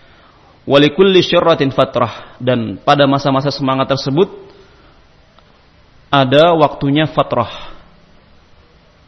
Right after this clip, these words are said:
Fatrah itu adalah masa lemah. Nah, masa turunnya dia. Ad-da'af. Maka ketika masa tersebut, pada masa fatrah tersebut,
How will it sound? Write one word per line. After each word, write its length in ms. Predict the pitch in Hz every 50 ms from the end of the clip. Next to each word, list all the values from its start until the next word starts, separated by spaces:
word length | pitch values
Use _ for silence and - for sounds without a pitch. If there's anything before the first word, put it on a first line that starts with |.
| _ _ _ _ _ _ -
Fatrah 300 | - 120 - - - 120 120
itu 160 | 117 - 139
adalah 240 | 131 127 143 135 127
masa 240 | 123 123 - 135
lemah. 460 | 123 131 151 156 135 107 - - - - - _ _ _ _ _ _ _ _ _ _ _ _ _ _ _ _ _ _ _ _ _ _ _ _ -
Nah, 240 | - 110 - - 101 110 _ 92
masa 240 | 95 107 - 131
turunnya 400 | - - 131 135 151 147 135 123
dia. 140 | 113 101 90 - - _ _ _ _ _ _ _ _ _ _ _ _ _
Ad-da'af. 400 | 127 120 117 110 147 131 113 110 - - - - - _ _ _ _ _ _ _ _ _ _ _ _ _ _ _ _ _ _ _ _ _ _ _ _ _ _ _ _ _ _ _ _ _ _ _ _ _ _ _ _ _ _ _ _ _ _ _ -
Maka 240 | 127 151 160 170 175 170
ketika 240 | 160 165 190 190 196
masa 320 | 180 180 190 185 202 190
tersebut, 460 | 185 170 - - 180 156 156 - - -
pada 180 | 135 131 135
masa 240 | 139 151 147 160 143
fatrah 380 | - 196 185 190 185 170 156 151
tersebut, 400 | 185 156 - - 156 160 190 190